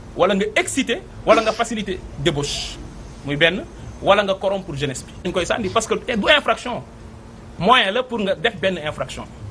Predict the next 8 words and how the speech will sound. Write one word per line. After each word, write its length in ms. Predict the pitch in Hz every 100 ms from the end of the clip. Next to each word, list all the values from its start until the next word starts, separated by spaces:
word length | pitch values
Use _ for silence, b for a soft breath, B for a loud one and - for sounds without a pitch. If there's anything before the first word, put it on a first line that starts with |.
| - - - - - - - - 170
Élément 320 | 220 208 190
constitutif 520 | 190 185 - 143 - 113
la. 60 | - - - - - - - - - - - - - -
Kon 120 | 220
nag, 180 | 214 - - - - - - - - - - -
mën 240 | 151 269
nga 120 | 247 233
favoriser, 640 | 247 220 196 180 170 508